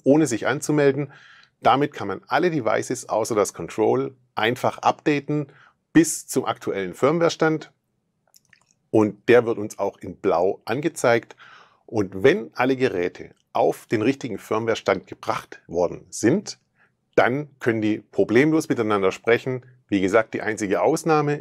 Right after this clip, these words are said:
ist das Control, das direkt am Internet hängen muss. Das kann ich nicht mit einer Software updaten. Das macht's von alleine. Und sobald alle Geräte da dranhängen, ist es einfach so, dass die automatischen Updates ständig mitlaufen. Ständig guckt das System, gibt's ein neues Update,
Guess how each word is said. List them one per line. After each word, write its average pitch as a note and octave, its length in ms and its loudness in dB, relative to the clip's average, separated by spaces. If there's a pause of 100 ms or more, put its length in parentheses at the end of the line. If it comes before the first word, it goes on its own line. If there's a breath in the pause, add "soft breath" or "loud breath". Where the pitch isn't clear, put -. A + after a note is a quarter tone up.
ist - 320 -4
das - 140 -10
Control, D3 500 2 (220 soft breath)
das - 180 -8
direkt G#2+ 420 -2
am A2+ 120 -2
Internet B2 400 0
hängen A#2 200 -2
muss. A2+ 180 -4
Das - 180 -8
kann E2+ 160 -8
ich - 160 -16
nicht A2 420 -2
mit - 100 -4
einer F2 140 -6
Software A2 400 -2
updaten. G2 500 -4 (400 loud breath)
Das G#2 220 0
macht's G#2 240 0
von F2 140 -8
alleine. A#2+ 480 0 (400 loud breath)
Und F#2+ 180 -8
sobald A2 300 4
alle G#2+ 180 -8
Geräte G2+ 540 -4 (100)
da E2+ 160 0
dranhängen, A2+ 640 -4 (400 soft breath)
ist A2+ 160 -6
es - 280 -6
einfach A2+ 260 0
so, A2 280 2
dass G#2 300 -2
die F#2+ 140 -4
automatischen G2 640 0
Updates B2 640 0
ständig G2 520 -2
mitlaufen. D3+ 520 0
Ständig A#2 400 -2
guckt - 220 -4
das A#2 100 -4
System, G#2+ 400 -2
gibt's C3+ 240 -4
ein C3 80 -2
neues A2+ 300 0
Update, G2+ 460 2